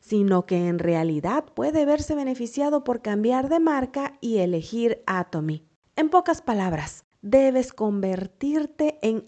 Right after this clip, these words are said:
algo así como un anuncio caminante de las ventajas de elegir los productos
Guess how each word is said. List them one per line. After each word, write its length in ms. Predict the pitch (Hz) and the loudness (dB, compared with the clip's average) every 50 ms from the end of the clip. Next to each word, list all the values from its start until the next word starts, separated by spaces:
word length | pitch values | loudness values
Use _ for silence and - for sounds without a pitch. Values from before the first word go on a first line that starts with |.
| - - | -6 -2
algo 420 | 330 370 381 381 370 339 339 330 | 0 2 4 4 4 4 2 2
así 400 | 302 - - - 359 381 392 _ | 0 -2 -6 -8 -8 -8 -8 _
como 400 | - - 320 294 269 269 269 262 | -4 -2 -2 0 0 0 -2 0
un 180 | 277 311 339 349 | 0 0 -2 -2
anuncio 760 | 330 302 285 302 311 330 330 320 320 - - 320 302 294 294 | -2 -2 -2 0 0 0 0 -2 -2 -4 -2 -2 -2 -2 -2
caminante 880 | - 247 233 226 226 233 240 262 269 285 285 285 285 269 277 277 277 269 | -2 -4 -2 -2 -2 0 0 0 0 0 0 -2 -4 -4 -2 -2 -2 0
de 100 | 262 247 | 0 0
las 300 | 233 220 220 214 214 208 | 0 0 -2 -4 -4 -4
ventajas 760 | 220 214 214 214 214 - - 330 339 330 - 311 302 277 240 | -4 -2 -4 -4 -6 -4 -4 -4 -4 -4 -4 -4 -4 -2 0
de 200 | 233 226 220 214 | 0 0 0 2
elegir 420 | 208 190 190 185 - 208 208 196 | 0 0 -2 -4 -4 -4 -4 -4
los 220 | 185 175 170 165 - | -4 -4 -6 -8 -8
productos 640 | - 156 160 156 151 160 165 - - 294 311 302 | -6 -4 -2 -2 -2 -2 -4 -2 -2 -2 -2 -2